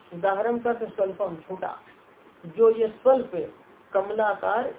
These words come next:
स्थान है। पुंडरीकम का अर्थ है कमलाकार और वैष्णव का क्या अर्थ है? स्थान। तो कमलाकार स्थान कौन है? हृदय ही है। लग गया? ब्रह्मपुरे का अर्थ है कि ब्रह्म के निवास स्थान रूप, अस्मिन का अर्थ है इस शरीर में,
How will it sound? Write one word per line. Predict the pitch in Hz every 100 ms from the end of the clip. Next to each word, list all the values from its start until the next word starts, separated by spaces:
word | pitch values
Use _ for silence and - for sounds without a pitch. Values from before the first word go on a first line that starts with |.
| -
स्थान | - - 160 160 147 -
है। | 139 160 175 170 160 160
पुंडरीकम | 170 - 170 175 180 185 202
का | 196
अर्थ | 190
है | 175
कमलाकार | 170 170 196 214 214 175 - - -
और | 165
वैष्णव | 180 190 202
का | 196
क्या | 196 233
अर्थ | 262
है? | 160 143
स्थान। | - 170 - - 175 160 - - - - -
तो | 254
कमलाकार | 254 185 170 214 240 247 254 254
स्थान | - 247 262
कौन | 269 285
है? | 220 175
हृदय | 185 202 262
ही | 247 170
है। | 131 - - - - - - - -
लग | 185 220
गया? | 370 233 - - - - - - - - - - -
ब्रह्मपुरे | 170 190 247 240 233 220
का | 220
अर्थ | 220 -
है | 208 247
कि | 247
ब्रह्म | 220 208 220
के | 220 214 202
निवास | 185 190 190
स्थान | 180 175 175 175
रूप, | 175 220 233 -
अस्मिन | 175 196 202
का | 185
अर्थ | 175
है | 175 220
इस | 220
शरीर | - 160 156
में, | 147 147